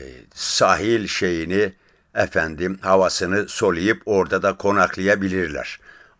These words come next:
Onu da söyleyelim. Evet. Bakıyoruz son yıllarda, son yıllarda Demirözü ilçemiz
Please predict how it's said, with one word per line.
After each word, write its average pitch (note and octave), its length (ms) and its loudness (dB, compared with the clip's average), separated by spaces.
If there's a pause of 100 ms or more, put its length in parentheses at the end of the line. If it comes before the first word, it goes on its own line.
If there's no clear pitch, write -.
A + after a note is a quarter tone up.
(140)
Onu E2+ 260 0
da A2+ 80 4
söyleyelim. D2 640 -4 (4000)
Evet. E3+ 360 2 (2000)
Bakıyoruz D#3+ 500 2
son D3 240 6
yıllarda, B2+ 840 6 (960)
son C#3 380 0
yıllarda A2 880 6
Demirözü A#2+ 800 2
ilçemiz A2+ 800 0